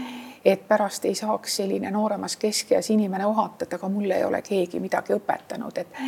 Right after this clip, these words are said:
võib-olla me ei peaks, eh, võtma vastu külalisi nii nagu viie tärni mingisuguses udupeenes hotellis, kus kõik on viimaseni kaetud, vaid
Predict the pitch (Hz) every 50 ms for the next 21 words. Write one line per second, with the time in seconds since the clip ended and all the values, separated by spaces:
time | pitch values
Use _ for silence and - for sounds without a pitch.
0 | 254 254 254 262 - - 202 208 - 208 214 202 196 196 196 190 - - 240 240
1 | 220 180 - - - - - - 190 185 190 196 - - - 190 - - - -
2 | 208 208 226 - - - 196 180 220 220 - - - 226 - 233 233 208 185 180
3 | - - - - 202 214 220 208 190 - - - 202 - - - 277 269 262 247
4 | 254 254 - - - - - - 214 220 214 220 175 - 190 202 208 202 185 -
5 | - - - - 220 196 196 190 185 - - - 185 185 - 185 - 226 226 -
6 | 190 - 190 202 202 - - - - 196 190 - - 247 262 254 220 165 - -
7 | - - - - 214 202 208 - - - 196 208 214 220 208 190 190 - 185 196
8 | 202 - - 247 240 220 226 - 196 190 - 202 196 196 202 202